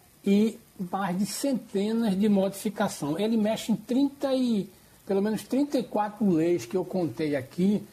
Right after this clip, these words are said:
ele vai modificando. Somente a, a, aquela,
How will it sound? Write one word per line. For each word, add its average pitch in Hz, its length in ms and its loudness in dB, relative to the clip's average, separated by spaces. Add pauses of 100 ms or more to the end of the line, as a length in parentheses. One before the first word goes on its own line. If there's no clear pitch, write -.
(300)
ele 190 160 0
vai 202 180 0
modificando. 202 920 -2 (460)
Somente 285 640 0
a, 254 100 2
a, 165 540 0
aquela, 147 680 -2